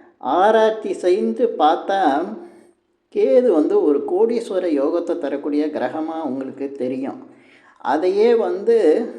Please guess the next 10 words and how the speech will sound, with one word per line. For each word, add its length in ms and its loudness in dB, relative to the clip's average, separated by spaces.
கேது 280 4
பாதிப்பை 680 2
கொடுக்குற 480 -2
மாதிரி 340 2
நீங்க, 580 0
ஆ, 380 2
அதை 340 2
நினைச்சு 600 0
ஜாதகம் 600 2
பார்த்து 720 0